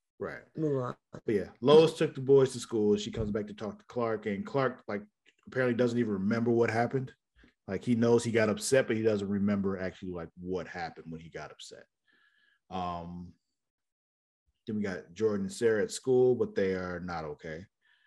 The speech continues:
Speaker 1: Um,
Speaker 2: He tells her he doesn't know where they go from where they are.
Speaker 1: Yeah.
Speaker 2: And I was like, "Here we go."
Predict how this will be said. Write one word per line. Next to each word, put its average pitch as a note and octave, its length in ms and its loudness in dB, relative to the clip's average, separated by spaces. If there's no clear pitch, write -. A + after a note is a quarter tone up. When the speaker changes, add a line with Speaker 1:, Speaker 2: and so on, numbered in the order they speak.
Speaker 1:
Um, F2 680 -8
Speaker 2:
He D3+ 80 -6
tells D3+ 240 0
her D#3 80 0
he D3+ 140 2
doesn't D3+ 200 4
know D#3 120 4
where D3+ 100 4
they D3 180 -2
go D#3+ 220 8
from D3+ 180 -2
where D3+ 160 2
they D3 220 2
are. C#3 420 2
Speaker 1:
Yeah. - 80 -10
Speaker 2:
And D3+ 80 2
I D#3 80 4
was D3+ 220 0
like, D#3 200 8
"Here D3 340 2
we D#3+ 160 0
go." D#3+ 420 8